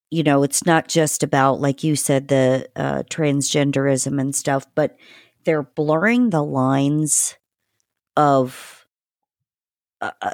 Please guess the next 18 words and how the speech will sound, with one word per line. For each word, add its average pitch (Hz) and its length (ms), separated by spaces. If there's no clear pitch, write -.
they're 165 200
making 175 440
everybody, 147 640
like, 131 500
um, 131 380
androgynous, 135 1040
and 151 220
now 143 300
they're 143 580
including 160 1160
in 160 200
your 135 180
sexual 165 1000
identity 143 1160
all 165 320
phobias 156 920
and 147 260
philias. 147 920